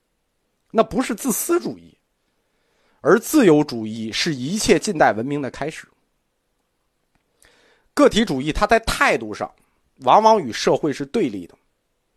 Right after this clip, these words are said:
扮演的是不合作者，或者是政治的冷淡者。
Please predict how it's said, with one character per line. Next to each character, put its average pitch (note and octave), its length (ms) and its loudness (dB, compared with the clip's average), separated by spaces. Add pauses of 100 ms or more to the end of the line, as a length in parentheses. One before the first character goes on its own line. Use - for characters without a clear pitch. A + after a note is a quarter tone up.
(180)
扮 F3+ 200 6
演 F#2 200 -2
的 F2+ 100 -6
是 D3 140 -6
不 - 160 -2
合 - 280 4
作 G3+ 220 4
者， - 140 -14 (640)
或 E3+ 240 2
者 A#2+ 120 0
是 B2+ 120 -10
政 D#3+ 240 2
治 B2 100 -8
的 A2+ 100 0
冷 F#2+ 260 -4
淡 C#3 220 0
者。 F#2+ 120 -14